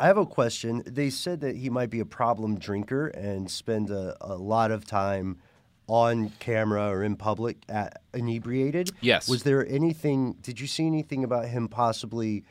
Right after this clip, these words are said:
Speaker 1: being drunk or inebriated during the trial, or during the hearing, rather?
Speaker 2: I did not run into any evidence of that. Uh, I,
Speaker 1: Okay.
Speaker 2: it's entirely possible, but I don't know. Certainly I haven't read,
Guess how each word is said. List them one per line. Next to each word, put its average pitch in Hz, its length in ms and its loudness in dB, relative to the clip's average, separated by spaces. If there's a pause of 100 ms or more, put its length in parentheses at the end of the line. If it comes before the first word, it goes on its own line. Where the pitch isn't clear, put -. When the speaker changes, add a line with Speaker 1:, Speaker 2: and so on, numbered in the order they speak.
(180)
Speaker 1:
being 110 260 0
drunk 110 380 0
or 113 60 0
inebriated 104 880 0 (680)
during 117 320 2
the 101 80 -2
trial, 110 480 2
or 98 80 -2
during 120 220 2
the 98 60 0
hearing, 101 360 -2
rather? 135 280 -4 (300)
Speaker 2:
I 160 100 6
did 147 140 6
not 147 300 4
run 131 180 2
into 120 160 2
any 101 320 -2
evidence 95 460 -4
of - 100 -20
that. - 300 -8 (120)
Uh, 80 240 -8
I, 101 240 -2
Speaker 1:
Okay. 120 280 0
Speaker 2:
it's 85 100 0
entirely 90 440 -4
possible, 71 480 -6
but 78 140 -6
I 95 80 0
don't 76 160 -2
know. 71 300 -6
Certainly 80 400 -2
I 80 60 0
haven't 78 200 -6
read, 78 220 -6